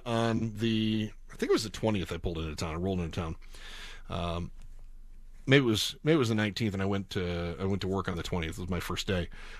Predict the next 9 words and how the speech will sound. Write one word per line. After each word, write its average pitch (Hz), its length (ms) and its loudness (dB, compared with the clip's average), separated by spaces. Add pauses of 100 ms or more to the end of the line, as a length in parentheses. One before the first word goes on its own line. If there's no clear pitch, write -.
Whatever 214 260 8
it 110 40 2
was, 117 280 0 (1000)
as 131 160 6
I, 139 220 4 (300)
as 135 140 4
I 139 140 4 (440)
come 220 200 6
through, 170 420 4